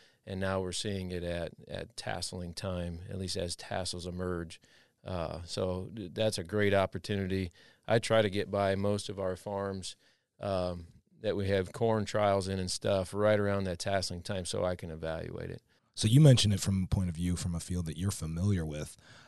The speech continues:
Speaker 2: I would say most of the instances that I've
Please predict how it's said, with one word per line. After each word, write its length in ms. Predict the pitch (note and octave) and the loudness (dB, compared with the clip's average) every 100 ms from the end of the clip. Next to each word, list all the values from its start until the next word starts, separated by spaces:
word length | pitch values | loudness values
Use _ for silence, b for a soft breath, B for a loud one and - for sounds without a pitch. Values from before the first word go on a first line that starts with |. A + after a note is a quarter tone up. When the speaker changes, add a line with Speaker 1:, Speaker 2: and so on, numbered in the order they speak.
| - | -2
Speaker 2:
I 60 | G2+ | 2
would 120 | G#2+ | 4
say 120 | G2 | 4
most 340 | F#2+ F#2 G2+ | 2 2 2
of 60 | F2+ | 0
the 100 | F2+ | -2
instances 720 | F2 - F#2 - F2+ E2+ D#2+ - | -2 -2 -2 -2 -2 -2 -4 -4
that 140 | F#2+ - - | -8 -10 -6
I've 340 | E2+ A#2+ F#2 | 0 0 0